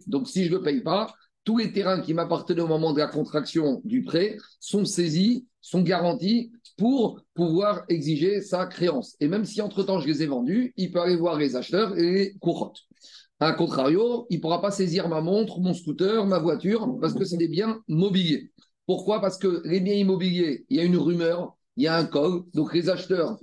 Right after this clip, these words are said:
ils doivent savoir que ces biens, ils étaient hypothéqués, hein, surtout à l'époque, il n'y avait pas de, d'hypothèque, de cadastre. Les biens mobiliers, personne ne sait ce que j'ai fait avec les biens mobiliers. Maintenant, la problématique qu'on a aujourd'hui, c'est ni les terrains,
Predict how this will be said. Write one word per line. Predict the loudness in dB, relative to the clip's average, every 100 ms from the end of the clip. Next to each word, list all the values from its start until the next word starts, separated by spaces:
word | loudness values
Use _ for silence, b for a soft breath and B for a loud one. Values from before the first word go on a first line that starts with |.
| -16 -6
ils | 0
doivent | 2 0 0
savoir | -2 2 0 0
que | 0 2 2 -4 -14
ces | -6 -2
biens, | 0 2
ils | 2 0
étaient | 0 0
hypothéqués, | 0 -2 0 2 2
hein, | 0
surtout | -4 -2 0
à |
l'époque, | 0 0 0
il | 0
n'y |
avait | -2
pas | 0
de, | -2 -2
d'hypothèque, | -2 -2 -2 0 -2
de | -2
cadastre. | 0 0 -2 -6 b b -6
Les | -2 0
biens | 2
mobiliers, | 2 0 0 -2 -2
personne | -4 -4 -2 0
ne | 0
sait | 0 -4
ce | -4
que | -4
j'ai | -4
fait | -2
avec | -4
les | 0
biens | 0
mobiliers. | 0 -4 -4 -12 -4
Maintenant, | -2 2
la | 0
problématique | 2 0 0 -2
qu'on | 0
a | 2
aujourd'hui, | 2 2 0
c'est | 0 0
ni | 2 2 2
les | 0
terrains, | 0 0 0 -2